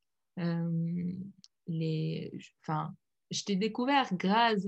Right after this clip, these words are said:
à des ambassadrices, euh, françaises et,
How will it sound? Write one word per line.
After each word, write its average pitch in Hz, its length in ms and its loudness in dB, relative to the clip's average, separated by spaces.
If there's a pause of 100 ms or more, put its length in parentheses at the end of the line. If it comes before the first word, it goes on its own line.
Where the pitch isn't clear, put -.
(120)
à 190 100 0
des 185 260 2
ambassadrices, 196 1120 2
euh, 156 320 0 (500)
françaises 196 960 4
et, 175 100 2